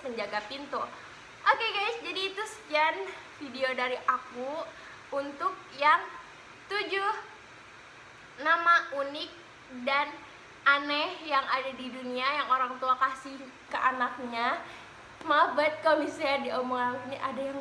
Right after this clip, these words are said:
belibet ya, guys, karena aku emang sedang kurang enak badan. Ya, makasih banyak udah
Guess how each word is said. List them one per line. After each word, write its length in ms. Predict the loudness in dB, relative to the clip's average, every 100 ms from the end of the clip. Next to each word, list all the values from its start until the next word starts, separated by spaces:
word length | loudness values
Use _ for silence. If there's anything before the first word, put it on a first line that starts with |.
| -6
belibet 400 | -6 -6 -6 -6 -6
ya, 120 | -6
guys, 240 | -4 -4 -6
karena 240 | -6 -2 -2 -4
aku 80 | -6
emang 240 | -4 -2 -2 -6 -12 -14 -16 -14
sedang 480 | -4 0 2 0 -6 -12 -16 -18 -18 -18 -16 -18 -14
kurang 240 | -8 -6 -6
enak 200 | -6 -6 -4
badan. 480 | -6 -4 -6 -6 -6 -12 -16 -16 -14 0
Ya, 160 | 4 6
makasih 400 | 4 2 2 0
banyak 260 | 0 2 0 0
udah 240 | 2